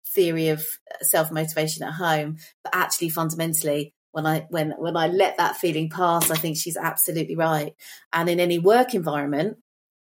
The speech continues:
you know, we pull on people's strengths. I wouldn't say to someone that's, I wouldn't say to, um, someone at work who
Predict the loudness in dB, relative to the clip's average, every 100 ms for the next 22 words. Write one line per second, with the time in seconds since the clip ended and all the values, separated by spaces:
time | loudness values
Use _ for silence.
0 | _ -10 2 4 6 4 0 2 2 4
1 | 2 0 0 2 2 0 2 2 4 2
2 | 2 2 2 2 2 2 2 2 2 4
3 | 2 2 0 -2 -12 -2 4 6 6 4
4 | 4 4 4 0 2 4 2 -2 -12 _
5 | _ -2 2 2 0 -4 -8 _ 0 2
6 | 2 0 2 4 4 0 -2 -2 0 -2
7 | -6